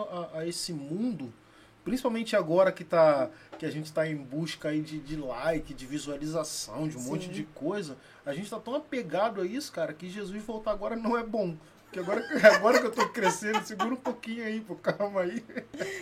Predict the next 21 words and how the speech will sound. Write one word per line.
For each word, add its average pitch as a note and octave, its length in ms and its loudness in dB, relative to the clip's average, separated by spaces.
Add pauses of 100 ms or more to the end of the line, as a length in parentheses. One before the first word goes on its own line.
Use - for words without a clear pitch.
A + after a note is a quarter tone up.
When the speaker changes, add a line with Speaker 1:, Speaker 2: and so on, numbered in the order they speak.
(220)
Speaker 2:
Né? A#3+ 320 2 (360)
É B3+ 120 8
uma C4+ 200 2
crítica C#4+ 800 2 (100)
do B3+ 140 -8
filme B3+ 460 -8 (300)
Não A3+ 220 0
Olhe A3+ 180 4
Para A3 200 0
Speaker 1:
Isso B3 160 -4
Speaker 2:
Cima, A#3 360 -4
Speaker 1:
aí. C4+ 100 -8 (260)
Speaker 2:
que - 80 -4
eu A3 60 4
achei A3 260 0
Speaker 1:
Eu A3+ 60 -4
Speaker 2:
sensacional. B3 640 -6
Speaker 1:
também A3+ 140 -2
achei B3 180 -4
muito C3+ 340 -14
bom. A#2 240 -10